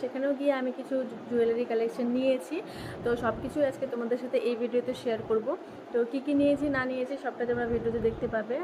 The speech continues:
Actually তোমরা জানোই যে আমার বোনের বিয়ে আছে, তো বোনের বিয়ের জন্যই ওই সেই উপলক্ষেই হাজব্যান্ড আমাকে এই সমস্ত কিছু গিফট করলো। Actually কী বলো তো, যে অ্যানিভার্সারি হোক বা বার্থডে হোক বা যে কোনো অকেশন হোক, occasionally কোনো কিছু জিনিস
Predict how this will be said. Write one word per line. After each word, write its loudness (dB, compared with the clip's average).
Actually -4
তোমরা 2
জানোই -2
যে -4
আমার -2
বোনের 0
বিয়ে 2
আছে, 0
তো 2
বোনের 0
বিয়ের 2
জন্যই 0
ওই -2
সেই 2
উপলক্ষেই 0
হাজব্যান্ড 0
আমাকে 0
এই 2
সমস্ত -4
কিছু -4
গিফট -2
করলো। 2
Actually 0
কী 4
বলো 4
তো, 2
যে 2
অ্যানিভার্সারি 2
হোক 2
বা 2
বার্থডে 4
হোক 2
বা 2
যে -2
কোনো -4
অকেশন -4
হোক, -2
occasionally 0
কোনো 2
কিছু -2
জিনিস 2